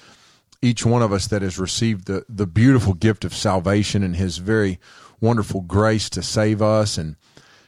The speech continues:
most of us have so many things we can be thankful for. And I know a lot of our, I know a lot of people are hurting, a lot of people dealing with abuse or anxiety or depression or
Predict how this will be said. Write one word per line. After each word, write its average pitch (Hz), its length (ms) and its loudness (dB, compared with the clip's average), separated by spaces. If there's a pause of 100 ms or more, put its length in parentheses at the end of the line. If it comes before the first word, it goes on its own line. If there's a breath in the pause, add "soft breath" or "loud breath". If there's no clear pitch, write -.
(340 soft breath)
most 123 320 2
of 113 80 0
us 117 140 0
have 113 180 0
so 120 100 2
many 123 120 4
things 110 260 0
we 117 80 2
can 98 120 -2
be 92 100 -2
thankful 117 600 -2
for. 98 400 2
And 117 80 0
I 175 120 0
know 156 180 2
a - 0 -
lot 104 260 2
of 98 100 -2
our, 98 240 -2
I 120 120 -2
know 147 180 0
a - 20 2
lot 101 160 0
of - 60 -4
people 87 240 0
are 80 80 -8
hurting, 101 440 -4
a 107 40 -8
lot 95 140 -2
of 101 80 -4
people 110 240 -4
dealing 101 260 0
with 92 160 -6
abuse 92 560 -2
or 80 260 -10 (400 loud breath)
anxiety 98 680 -2
or 92 60 -4
depression 110 640 0
or 90 200 -4